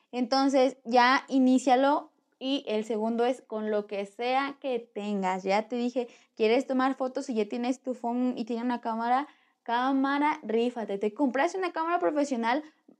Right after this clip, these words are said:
¿No sabes tomar <laughs> fotos con la cámara profesional? No importa, vete a YouTube y ahí vas a encontrar miles de videos para tomar las mejores fotos, cursos en internet,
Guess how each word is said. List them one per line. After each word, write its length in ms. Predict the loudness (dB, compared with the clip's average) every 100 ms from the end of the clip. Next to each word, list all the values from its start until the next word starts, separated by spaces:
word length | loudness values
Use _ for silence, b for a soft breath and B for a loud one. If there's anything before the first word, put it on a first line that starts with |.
| _ -4
¿No 260 | 2 4
sabes 320 | 4 4 4 2
tomar 220 | 2 6
<laughs> 40 |
fotos 280 | 6 4 -2
con 120 | -4
la 100 | -4
cámara 260 | -2 0 0
profesional? 680 | 0 0 0 0 2 0 -4 b b b
No 140 | -6 0
importa, 880 | 2 2 2 2 2 0 2 2 4
vete 300 | 2 0 -2
a 20 |
YouTube 500 | 0 0 -2 -4 0
y 40 |
ahí 100 | 0
vas 160 | 0 0
a 40 |
encontrar 420 | -2 0 0 0 0
miles 540 | 0 2 2 0 -4 -10
de 220 | -4 0
videos 440 | 2 2 2 0 -2
para 300 | -4 -2 -2
tomar 340 | -4 -4 -2
las 220 | -2 -2
mejores 480 | -2 -4 0 0 0
fotos, 320 | -2 -2 -4
cursos 460 | -6 -2 0 0 2
en 100 | 4
internet, 800 | 4 2 -4 -4 -2 0 -2